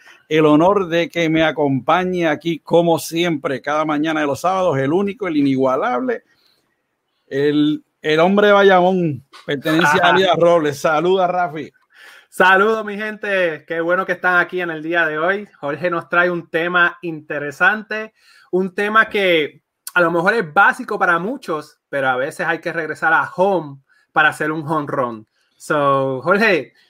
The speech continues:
Speaker 1: <laughs>
Speaker 2: háblanos de lo, de lo que más o menos me dijiste que nos iban a hablar. Estoy aquí a la expectativa, eh,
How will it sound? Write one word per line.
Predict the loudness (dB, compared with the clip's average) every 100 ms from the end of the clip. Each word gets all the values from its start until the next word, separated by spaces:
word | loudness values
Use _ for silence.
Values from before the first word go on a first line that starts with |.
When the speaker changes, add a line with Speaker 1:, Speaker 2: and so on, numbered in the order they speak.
| _ _ _ -20 -14
Speaker 1:
<laughs> | -14 -12 -14 -14 -14 -14 -2
Speaker 2:
háblanos | 2 4 4 4
de | 4
lo, | 2
de | -2 -4 -2
lo | -2
que | -2
más | 0 0
o | 0
menos | -4 -4
me | -4
dijiste | -6 -8 -6 -6
que | -4
nos | -6
iban | -4 2
a | 2
hablar. | 4 2 2
Estoy | -2 -2 -2
aquí | -2 2
a |
la | 2
expectativa, | 2 -6 -8 -4 -4 -4 -4 0 2 0 -8
eh, | -10 -8 -10 -12 -14